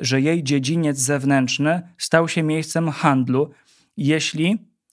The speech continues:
e, wyrzuca ze świątyni kupców, to czyni to przez zazdrosną miłość do swego Ojca.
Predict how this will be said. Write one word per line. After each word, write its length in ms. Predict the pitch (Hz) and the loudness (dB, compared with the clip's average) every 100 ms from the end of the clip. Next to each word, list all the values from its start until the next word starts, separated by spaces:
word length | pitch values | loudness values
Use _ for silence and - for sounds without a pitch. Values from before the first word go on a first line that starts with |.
| _ - | _ -4
e, 260 | 139 - | -4 -2
wyrzuca 500 | 127 147 170 233 156 | 0 2 2 0 0
ze 140 | 135 139 | 0 0
świątyni 460 | - 139 160 160 | 0 0 0 -2
kupców, 640 | 143 139 127 - 196 196 | -2 -4 -4 -2 -2 -2
to 120 | - 151 | -4 -4
czyni 360 | - 170 175 | 0 0 0
to 140 | 175 165 | 0 -2
przez 300 | - 165 147 | 0 -2 0
zazdrosną 800 | 151 139 131 156 180 - 202 | -2 -2 0 2 2 0 0
miłość 520 | 196 156 160 180 190 170 | 0 0 0 0 0 -2
do 120 | 160 | -4
swego 440 | - 185 185 196 | -2 -4 -2 -2
Ojca. 500 | 196 175 127 127 - | 0 -2 -2 -6 -8